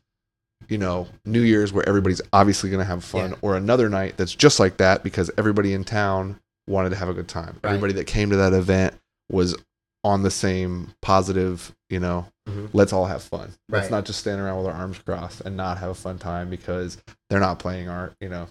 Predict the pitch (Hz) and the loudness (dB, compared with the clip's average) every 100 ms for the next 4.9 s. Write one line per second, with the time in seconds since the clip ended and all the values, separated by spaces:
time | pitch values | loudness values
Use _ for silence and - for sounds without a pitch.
0 | _ 104 - 95 101 110 104 90 - 98 | _ -10 -8 -8 -6 -4 -2 -4 -4 -4
1 | 113 90 85 95 98 98 110 120 143 139 | -2 -2 -6 -6 -6 -4 2 4 4 4
2 | 131 131 151 - 101 - 82 95 92 90 | 2 4 0 2 0 0 -4 -2 -2 -4
3 | 95 104 113 110 120 110 92 87 98 92 | 0 4 6 6 4 2 -2 -2 -2 -4
4 | 92 98 107 98 92 - 101 95 85 | -4 -2 0 0 -2 -4 -4 -4 -12